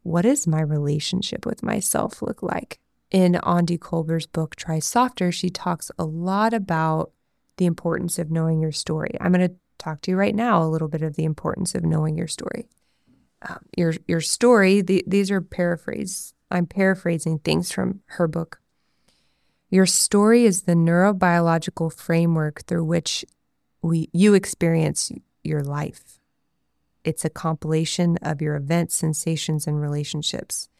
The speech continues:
and they affect how we see the world. They shape our brain, our body, and our nervous system. When we grow up in homes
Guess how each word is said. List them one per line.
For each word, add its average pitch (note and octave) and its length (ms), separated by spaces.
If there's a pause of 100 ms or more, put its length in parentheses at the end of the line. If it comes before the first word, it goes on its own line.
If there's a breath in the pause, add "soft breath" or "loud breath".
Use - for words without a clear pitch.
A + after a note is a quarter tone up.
(280)
and D#3 220
they F3+ 440
affect - 580
how F3+ 200
we G3+ 160
see E3+ 560
the E3 160
world. D3+ 380 (100)
They E3 220
shape F3 680
our D#3 160
brain, D#3+ 520
our E3+ 180
body, D#3 480
and D#3 100
our D#3 120
nervous D3+ 340
system. - 560 (1000)
When F#3 220
we F#3 180
grow F3 280
up F3+ 140
in E3 120
homes E3 960